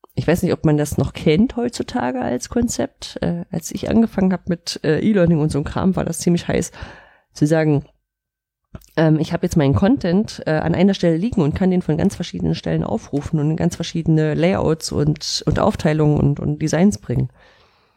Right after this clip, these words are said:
Weißt du wie?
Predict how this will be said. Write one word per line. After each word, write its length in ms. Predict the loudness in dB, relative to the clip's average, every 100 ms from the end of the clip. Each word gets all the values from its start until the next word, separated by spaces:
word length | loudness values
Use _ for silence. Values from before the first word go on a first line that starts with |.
| _ _ _ _ _ _ _ _ _ _ _ _ _ _ _ _ _ _ _ _ _ _ _ _ _ _
Weißt 200 | -8 0
du 60 |
wie? 80 | 0